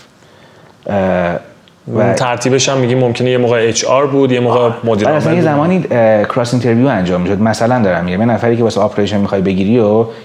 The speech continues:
Speaker 1: یه نفر از کامرشیال اینترویوش می‌کرد.
Speaker 2: هم.
Speaker 1: خب. یعنی با توجه به کاراکتر شخصیتی که از اون آدم،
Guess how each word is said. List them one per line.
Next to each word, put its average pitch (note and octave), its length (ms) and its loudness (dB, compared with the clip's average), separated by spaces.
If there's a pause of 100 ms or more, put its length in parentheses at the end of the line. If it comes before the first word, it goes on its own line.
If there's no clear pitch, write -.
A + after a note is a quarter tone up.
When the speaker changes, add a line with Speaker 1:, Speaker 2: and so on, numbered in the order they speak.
Speaker 1:
یه A2+ 60 0
نفر A2 180 0
از G#2+ 80 0
کامرشیال F#2+ 440 -2
اینترویوش D2 500 -8
می‌کرد. - 240 -14 (400)
Speaker 2:
هم. G2 120 -2 (200)
Speaker 1:
خب. - 100 -14 (320)
یعنی G2 140 0
با A#2+ 120 2
توجه A#2 340 0
به B2 140 2
کاراکتر A2 500 0
شخصیتی G#2+ 500 -4
که B2 100 0
از G#2+ 120 0
اون A2+ 100 2
آدم، G#2 300 2